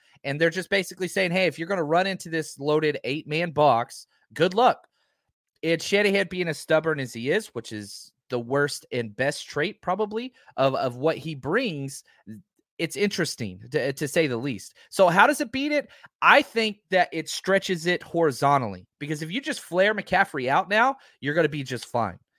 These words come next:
So does it help it in the run game on first down when they load the box? Not so much. Not so much at all. But what I do think that it does is if you get through that first line of defense,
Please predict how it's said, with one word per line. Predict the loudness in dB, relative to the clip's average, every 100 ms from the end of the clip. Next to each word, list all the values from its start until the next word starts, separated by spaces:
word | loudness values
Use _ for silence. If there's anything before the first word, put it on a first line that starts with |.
| _ _ _
So | 0 6 8 6
does | 4 -2
it | -2
help | 2 4 4
it | 0
in |
the | 0 -2
run | -2 -2
game | -2 -2 -2
on | -4
first | -2 -2 -2
down | -2 -2
when | -2
they | -2
load | 0 0
the |
box? | 0 -2 -2 -4
Not | -6 -6
so | -8
much. | -8 -10 -14 -20 _ _ _ _ _
Not | -2 -2
so | 0
much | -2 -2 0
at |
all. | 0 0 -4 _ _ -2
But | 2
what | 6
I | 4
do | 4 0 0
think | 2 0 2
that | 0 0
it | -2
does | -2 -2 -4 -8 _ -8
is | -2 -2 -2
if | -6 -6
you | -6
get | 0 2 2
through | 2 2
that | 0 2
first | 2 2 2
line | 2 2
of |
defense, | -2 -4 -2 -2 -2 -12